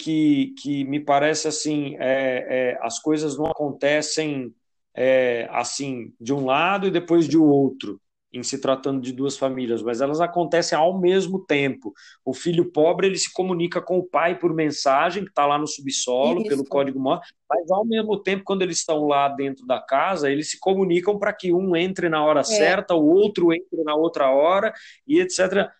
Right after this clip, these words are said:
Speaker 1: Quer dizer, compondo assim esse universo de aparências, esse universo teatral, né? Um entra em cena, depois o outro e tal.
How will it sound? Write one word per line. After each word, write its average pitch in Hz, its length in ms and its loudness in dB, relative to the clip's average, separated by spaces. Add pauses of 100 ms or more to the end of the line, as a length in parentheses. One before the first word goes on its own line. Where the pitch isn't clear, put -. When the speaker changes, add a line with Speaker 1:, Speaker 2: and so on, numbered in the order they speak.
(140)
Speaker 1:
Quer 180 140 0
dizer, 185 240 2
compondo 208 640 0
assim 226 500 -2
esse 220 240 -4
universo 180 640 -2
de 151 60 -6
aparências, 143 880 -2
esse 139 220 -6
universo 147 600 -2
teatral, 147 760 -2
né? 165 160 -2
Um 175 200 0
entra 180 300 -6
em 151 40 -6
cena, 202 460 -2
depois 175 380 -2
o 156 80 -2
outro 196 400 0
e 156 60 -18
tal. 190 160 -2